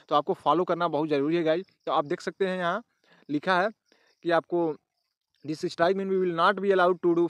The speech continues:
following for one week।" अगर आपके चैनल पर स्ट्राइक आ गया है, कम्युनिटी गाइडलाइन स्ट्राइक आ गया है, तो वन वीक तक आपको कुछ भी नहीं करना आपके चैनल पर। क्या-क्या नहीं करना है यहाँ लिखा हुआ है,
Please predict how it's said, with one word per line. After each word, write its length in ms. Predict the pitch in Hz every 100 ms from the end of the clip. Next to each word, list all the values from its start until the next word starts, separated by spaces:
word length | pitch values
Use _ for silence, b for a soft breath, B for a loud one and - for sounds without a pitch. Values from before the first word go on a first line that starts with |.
| 156
following 400 | 151 170 165 139
for 200 | 147 143
one 140 | 139 131
week।" 160 | 117 B B
अगर 160 | 160 151
आपके 320 | 160 165 196
चैनल 340 | - 175 180
पर 320 | 190 185 185 196 b b
स्ट्राइक 440 | 165 - 165 180 170
आ 160 | 160
गया 160 | 170 180
है, 60 |
कम्युनिटी 380 | 185 170 160 190
गाइडलाइन 340 | 175 170 180 170
स्ट्राइक 280 | 170 170
आ 80 | 175
गया 140 | 170 170
है, 60 |
तो 160 | 175 170
वन 240 | 143 196
वीक 240 | 190 185 -
तक 140 | 190 175
आपको 280 | 160 -
कुछ 220 | 170 151 143
भी 100 | 170
नहीं 140 | 151
करना 240 | 147 143
आपके 180 | 135 -
चैनल 180 | 127 120
पर। 120 | 113
क्या-क्या 280 | - 165 180
नहीं 160 | 175 180
करना 200 | 180 185
है 80 |
यहाँ 120 | 180 165
लिखा 240 | 139 143
हुआ 200 | 120
है, 60 | 107